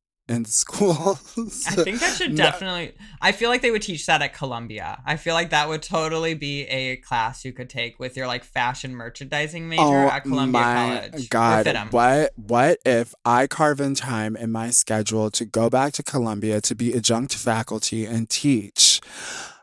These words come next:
Speaker 1: America's Next Top Model, the course that launched the Thousand <laughs> Spices?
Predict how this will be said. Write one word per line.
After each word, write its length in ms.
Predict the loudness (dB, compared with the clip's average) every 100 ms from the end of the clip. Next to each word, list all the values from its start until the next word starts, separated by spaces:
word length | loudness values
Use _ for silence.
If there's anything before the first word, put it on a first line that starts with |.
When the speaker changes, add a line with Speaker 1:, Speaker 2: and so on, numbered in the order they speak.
| _
Speaker 1:
America's 640 | 0 4 4 4 0 0
Next 240 | 2 2 2
Top 220 | 4 4
Model, 680 | 4 4 4 4 0 -4 -14 _ _ _ _ _ _ _ _ _ 2
the 380 | 4 6 4 2 -6 -6
course 420 | 4 4 4 2
that 220 | 0 0
launched 300 | 2 2 4
the 80 | 0
Thousand 440 | 2 4 4 2 4
<laughs> 20 |
Spices? 800 | 4 4 2 0 -2 -4 -6